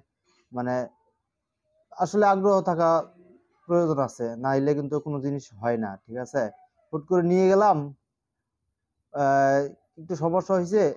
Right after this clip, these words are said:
আমি আর করলাম না, বললাম যে এটা ভালো না, সেটা কিন্তু হবে না। অনেকেই তো করতেছে,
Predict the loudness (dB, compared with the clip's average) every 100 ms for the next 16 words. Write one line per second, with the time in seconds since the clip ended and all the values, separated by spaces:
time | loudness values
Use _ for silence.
0 | -6 -4 -4 -2 0 0 0 -2 -4 _
1 | _ _ _ _ -4 0 0 0 0 2
2 | 0 -2 -6 -12 _ _ -12 -6 -6 -6
3 | -6 -8 -8 -14 _ _ -20 _ _ _
4 | _ _ -6 -2 0 0 0 0 -2 -6
5 | -6